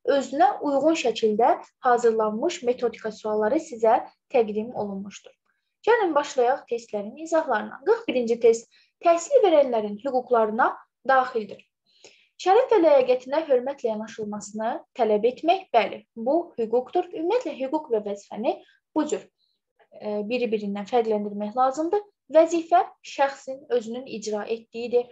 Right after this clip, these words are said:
Vəzifə şəxsin özünün öhdəliyidir, borcudur. Hüquq isə həmin şəxsə kənardan yaradılan şəraitdir. E, hüquq həmin şəxsə digər bir əməkdaşların, şəxslərin yaratdığı imkandır. Belə düşünün.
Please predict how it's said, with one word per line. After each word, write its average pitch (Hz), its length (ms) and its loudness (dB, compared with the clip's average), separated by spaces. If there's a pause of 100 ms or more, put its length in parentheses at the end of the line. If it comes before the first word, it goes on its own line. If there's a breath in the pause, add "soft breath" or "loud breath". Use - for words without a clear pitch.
(260 soft breath)
Vəzifə 330 400 2
şəxsin 262 500 -6
özünün 220 460 -6
öhdəliyidir, 220 840 -2
borcudur. 220 580 2 (460 loud breath)
Hüquq 415 260 4
isə 233 300 0 (260)
həmin 294 300 0
şəxsə 208 560 -6
kənardan 254 560 -2
yaradılan 262 480 2 (260)
şəraitdir. 226 640 -2 (520)
E, 226 220 -4
hüquq 302 380 -2 (180)
həmin 302 240 -4
şəxsə 269 380 -8 (100)
digər 247 460 -2 (240)
bir 220 220 -2 (100)
əməkdaşların, 247 760 -2
şəxslərin 277 640 -2 (460 soft breath)
yaratdığı 320 440 2 (120)
imkandır. 233 580 -2
Belə 262 240 2
düşünün. 202 320 -18